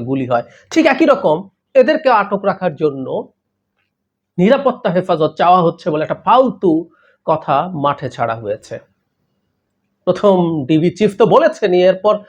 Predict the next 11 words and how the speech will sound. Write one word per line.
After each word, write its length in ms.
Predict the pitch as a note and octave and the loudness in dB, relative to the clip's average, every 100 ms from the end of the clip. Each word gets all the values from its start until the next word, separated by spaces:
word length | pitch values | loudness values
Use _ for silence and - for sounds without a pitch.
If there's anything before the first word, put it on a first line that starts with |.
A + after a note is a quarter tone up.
| _ - | _ -10
স্বরাষ্ট্রমন্ত্রীও 800 | - C#4 - - B3+ G#3+ G3 G3+ F#3+ | 0 2 2 0 2 2 2 0 0
ঠিক 100 | G3+ F3+ | 0 -2
একই 120 | E3 G3 | -2 0
কথা 140 | G#3+ A#3+ | 2 4
একো 160 | C4+ C4 C#3+ | 4 2 0
করে। 140 | A2+ G3 | -2 -2
তাতে 120 | A3 C#4 | -2 0
আমরা 120 | C4 A#3 | 2 2
বুঝি 300 | A#3 G3 F3 - _ _ _ _ - | 0 0 -2 -2 _ _ _ _ -4
এটা 120 | C4 B3+ | 0 2
একেবারে 240 | C4 | 4